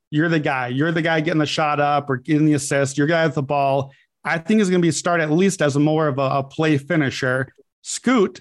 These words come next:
is gonna get those shots up. I feel like, like I said, seventeen, five, and seven for Scoot. That's points, rebounds, assists.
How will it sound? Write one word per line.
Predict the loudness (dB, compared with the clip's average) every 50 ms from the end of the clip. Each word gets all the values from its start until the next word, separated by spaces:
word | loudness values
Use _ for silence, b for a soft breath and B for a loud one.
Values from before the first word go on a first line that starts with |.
| -20 _ _
is | -2 -2 0
gonna | 0 0 0 0
get | 0 -2 -2 0
those | 0 0 0 0
shots | 0 0 0 0 -2 -2 -2
up. | 0 0 0 -2 -4 -10 _ _ _ _ _ _ _ -6
I | -4 -2 0 0
feel | 0 0 0 0 2 2 2
like, | 2 2 2 0 0
like | 0 -2 0 0
I | -2 -2
said, | 0 0 0 0
seventeen, | -2 -2 0 0 0 0 0 0 0 0
five, | 0 0 0 0 0 0
and | 2 0 0
seven | 0 0 -2 0 0 2 0 0 0
for | -2 -2 -4
Scoot. | -4 -4 -2 0 0 0 0 -2
That's | -4 -4 -4 -4
points, | -4 -2 -2 -2 -2 -2
rebounds, | -2 0 0 2 2 2 2 0
assists. | 0 -2 -2 0 0 0 -2 -4 -8